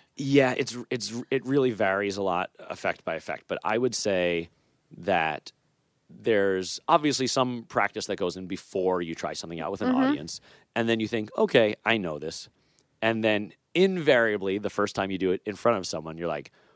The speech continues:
Speaker 1: "Holy cow, I know nothing." All your words go out the window. You don't know what you're saying, what you're doing. The move doesn't work. Nothing works.
Speaker 2: Huh.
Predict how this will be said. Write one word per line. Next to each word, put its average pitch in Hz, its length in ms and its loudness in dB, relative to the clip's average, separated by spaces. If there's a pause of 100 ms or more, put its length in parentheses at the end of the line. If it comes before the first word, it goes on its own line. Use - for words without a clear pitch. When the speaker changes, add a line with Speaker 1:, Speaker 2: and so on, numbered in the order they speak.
(200)
Speaker 1:
"Holy 139 840 10
cow, 85 480 0
I 101 240 2
know 85 300 -4
nothing." 85 800 -4 (360)
All 131 260 10
your 131 120 4
words 120 380 2
go 104 140 2
out 90 220 0
the 98 80 -4
window. 135 460 10
You 120 120 4
don't 98 120 -2
know 87 120 0
what 127 240 8
you're 120 120 2
saying, 90 440 2
what 131 180 4
you're 104 120 0
doing. 82 360 -2
The 90 60 -4
move 135 280 4
doesn't 110 240 4
work. 82 240 -2
Nothing 127 380 2
works. 67 280 -10
Speaker 2:
Huh. 262 240 4